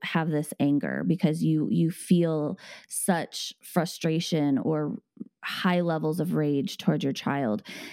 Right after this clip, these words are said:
And it's more common than you might think. And so, um,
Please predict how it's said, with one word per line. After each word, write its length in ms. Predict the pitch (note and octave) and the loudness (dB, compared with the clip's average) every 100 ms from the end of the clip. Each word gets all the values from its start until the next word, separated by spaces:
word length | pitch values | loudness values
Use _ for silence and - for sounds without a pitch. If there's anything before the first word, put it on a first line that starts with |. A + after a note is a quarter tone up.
| - | -2
And 320 | F3+ E3 D#3 D3+ | 2 4 2 0
it's 160 | - | 4
more 220 | G3 F#3+ | 6 6
common 680 | F#3+ - E3 E3+ E3 D#3+ F3+ | 2 0 0 2 2 2 2
than 540 | F3+ C#3+ C#3+ D3 C3+ - - | 2 2 2 2 0 -2 2
you 200 | F3+ E3 | 4 4
might 280 | D3 - - | 2 0 -2
think. 500 | - F2+ - - - _ - _ - | 0 0 0 -8 -18 _ -20 _ 0
And 160 | D#3 | 0
so, 580 | D#3+ D#3+ D#3 D3+ D3 D3 - | 2 2 2 2 0 -2 0
um, 540 | D#3+ D3+ C3 F#2 D#2 | 0 2 2 2 2